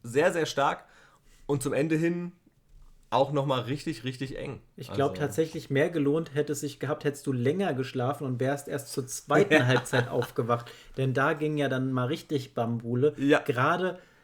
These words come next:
Speaker 2: ich glaub, das Spiel an sich wirklich ein gutes Spiel gewesen und, und wir haben auch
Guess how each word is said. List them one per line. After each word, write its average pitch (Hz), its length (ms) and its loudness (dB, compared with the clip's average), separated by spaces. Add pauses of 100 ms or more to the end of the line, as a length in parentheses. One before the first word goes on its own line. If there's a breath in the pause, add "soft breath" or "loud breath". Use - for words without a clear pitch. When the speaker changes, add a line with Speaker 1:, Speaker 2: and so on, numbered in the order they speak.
Speaker 2:
ich 131 140 -6
glaub, 147 300 4 (580 loud breath)
das 143 160 0
Spiel 175 420 0 (320)
an 151 160 2
sich 220 320 4
wirklich 185 240 -6
ein 185 240 -8
gutes 208 300 0
Spiel 196 260 -6
gewesen 175 500 -2
und, 151 380 -2
und - 300 -12
wir 151 100 2
haben 165 140 -2
auch 156 340 0